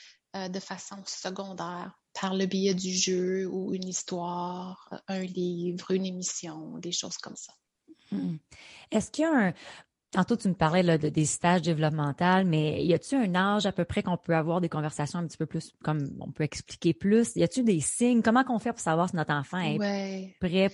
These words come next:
Speaker 2: pour un petit peu plus d'explication ?
Speaker 1: Je pense que quand on commence à voir des signes chez nos enfants qui sont capables de reconnaître qu'ils peuvent avoir plus qu'une émotion à la fois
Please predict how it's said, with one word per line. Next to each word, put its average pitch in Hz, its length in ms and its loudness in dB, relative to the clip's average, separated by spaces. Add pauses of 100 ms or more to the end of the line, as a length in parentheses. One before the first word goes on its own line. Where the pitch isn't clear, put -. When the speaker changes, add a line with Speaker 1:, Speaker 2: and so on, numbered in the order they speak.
(100)
Speaker 2:
pour 175 140 2
un 170 80 0
petit - 140 -10
peu 175 100 -4
plus 190 200 -2
d'explication ? 160 920 0 (640)
Speaker 1:
Je - 60 -16
pense - 220 -2
que - 100 2
quand 269 300 4 (160)
on 262 80 8
commence 240 460 4
à 233 80 8
voir 208 200 8
des 202 140 4
signes 254 320 -6
chez - 180 2
nos 196 240 -2
enfants 196 360 0
qui - 160 -6
sont - 200 -4
capables 226 460 2
de 208 80 4
reconnaître 202 640 -2
qu'ils - 160 -12
peuvent 220 240 -2
avoir 202 420 0
plus - 320 -2
qu'une 208 240 -4
émotion 190 500 -6
à 196 80 -4
la 175 120 -4
fois 196 400 -6